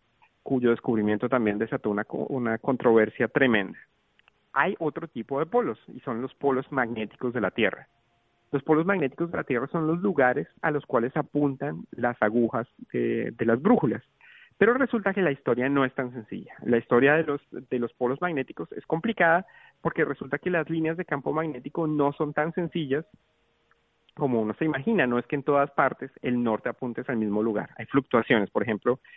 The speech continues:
en Sudamérica hay una gran anomalía del, eh, del, del norte magnético.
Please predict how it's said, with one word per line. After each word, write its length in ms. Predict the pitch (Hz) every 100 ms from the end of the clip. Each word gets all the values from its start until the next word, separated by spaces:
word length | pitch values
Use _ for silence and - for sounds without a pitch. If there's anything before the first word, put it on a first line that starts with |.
| - -
en 100 | 123
Sudamérica 480 | - 113 131 175 156
hay 120 | 131
una 160 | 123 123
gran 280 | 143 147 147
anomalía 520 | 156 147 113 117 117
del, 460 | - 123 120 113 107
eh, 180 | 117 117 _
del, 280 | 113 110 113 _ _ - - -
del 300 | - 123 113
norte 260 | 113 104 127
magnético. 600 | 123 139 175 - 113